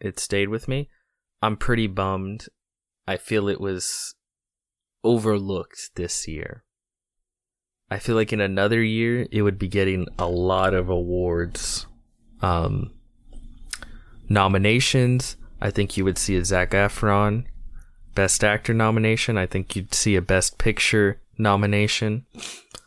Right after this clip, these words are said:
Um, it's, it's just a really, really well-made film. And when you look at the vast history of the story that they had to tell, I think it, it, it was so well done, the way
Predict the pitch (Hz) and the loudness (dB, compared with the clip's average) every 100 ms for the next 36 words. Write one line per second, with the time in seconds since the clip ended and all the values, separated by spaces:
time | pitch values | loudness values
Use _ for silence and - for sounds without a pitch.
0 | _ _ _ _ - - 98 90 87 85 | _ _ _ _ -14 -4 0 2 2 0
1 | 82 - _ _ _ _ - 113 - - | -2 -6 _ _ _ _ 0 0 0 2
2 | 131 - - 151 - 101 87 87 92 101 | 2 4 4 4 4 2 2 0 2 4
3 | 98 92 90 85 90 95 92 87 87 87 | 4 2 0 -2 0 2 2 2 0 0
4 | 85 - - - - - - _ _ _ | -2 -4 -6 -6 -4 -6 -12 _ _ _
5 | _ _ 110 110 113 117 127 147 160 131 | _ _ 0 4 4 6 6 4 4 2
6 | 98 90 90 95 101 107 - - 104 - | 2 0 -2 0 2 0 -4 -2 -2 -2
7 | 117 107 98 98 - - 95 101 101 90 | 0 0 0 -4 -4 -2 0 0 0 -2
8 | 92 101 95 98 - 95 90 107 135 _ | -2 -2 -4 -4 -4 0 0 0 -6 _
9 | _ _ _ _ 107 110 135 147 - - | _ _ _ _ -4 0 2 0 -6 -14
10 | - _ _ _ _ - 117 95 117 110 | -16 _ _ _ _ -4 -4 -2 -2 2
11 | 101 - - - 117 113 107 101 95 92 | 2 2 2 4 4 4 4 2 2 2
12 | - 90 82 - - _ - 101 95 95 | 0 0 -2 -4 -12 _ -2 2 4 2
13 | 95 90 | 2 -2